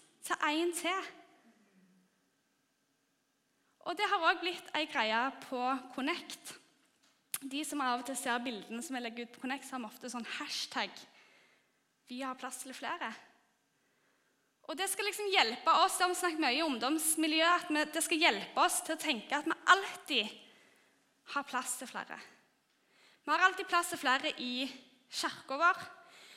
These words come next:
Vi har alltid plass til flere i vennegjengen vår, i husgruppa vår. Vi skal alltid ha plass til flere. Og det har også blitt en sånn personlig bønn for meg, om at, «Kjære Gud,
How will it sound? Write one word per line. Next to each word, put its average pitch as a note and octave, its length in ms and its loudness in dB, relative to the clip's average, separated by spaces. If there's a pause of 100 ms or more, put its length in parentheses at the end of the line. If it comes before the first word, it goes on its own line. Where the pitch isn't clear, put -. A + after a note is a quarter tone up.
Vi - 80 -4
har D#4+ 140 4
alltid D#4+ 240 -2
plass D#4 180 4
til E4+ 120 -4
flere C#4 200 4
i D4 80 2
vennegjengen C#4 540 4
vår, E4+ 240 6
i D4 160 0
husgruppa D4+ 580 -2
vår. F#4 240 6 (2000)
Vi C#4 80 -6
skal - 240 -2
alltid D4+ 380 -4
ha C4 100 -2
plass B3+ 300 -2 (260)
til C4 120 -10
flere. B3+ 280 0 (880)
Og D4 80 -6
det C#4+ 140 0
har D4+ 100 0
også C4+ 220 -2
blitt C#4 160 -6
en C#4 80 -4
sånn C#4 180 -4
personlig C#4 600 -6
bønn C4+ 260 -2
for B3+ 100 -8
meg, C#4+ 320 -2 (800)
om C4 80 -8
at, C4+ 160 -6
«Kjære A#3+ 320 -4
Gud, C4 240 -10